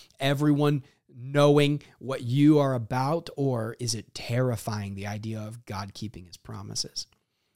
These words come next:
Your reaction to the promises of God really is a litmus test. It's a thermometer maybe for where you are spiritually, mentally, and emotionally right now.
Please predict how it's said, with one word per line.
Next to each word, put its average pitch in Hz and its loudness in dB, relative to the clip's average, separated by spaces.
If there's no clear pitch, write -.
Your 147 2
reaction 131 2
to 127 -4
the 110 -6
promises 117 -2
of 101 -10
God 104 -8
really 117 -2
is 117 -4
a 107 -8
litmus 113 -6
test. - -8
It's 113 -4
a 107 -4
thermometer 123 -2
maybe 104 -6
for 107 -8
where 120 -4
you 113 -4
are 101 -6
spiritually, 107 -8
mentally, 107 -8
and 104 -8
emotionally 107 -6
right 101 -12
now. 95 -14